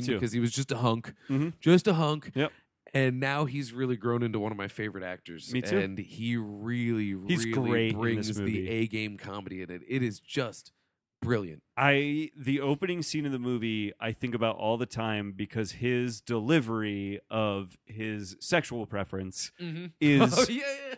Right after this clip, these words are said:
Speaker 2: utterly hilarious.
Speaker 1: That silence.
Speaker 2: It, yeah, it,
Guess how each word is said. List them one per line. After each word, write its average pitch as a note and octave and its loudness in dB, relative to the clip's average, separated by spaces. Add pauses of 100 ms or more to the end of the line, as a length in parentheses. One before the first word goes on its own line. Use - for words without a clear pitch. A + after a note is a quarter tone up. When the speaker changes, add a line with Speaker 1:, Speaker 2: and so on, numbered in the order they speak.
Speaker 2:
utterly F#3 6
hilarious. C3 2
Speaker 1:
That A2 0
silence. B2 -4
Speaker 2:
It, C#3+ 6
yeah, C#3 8
it, C#3 -4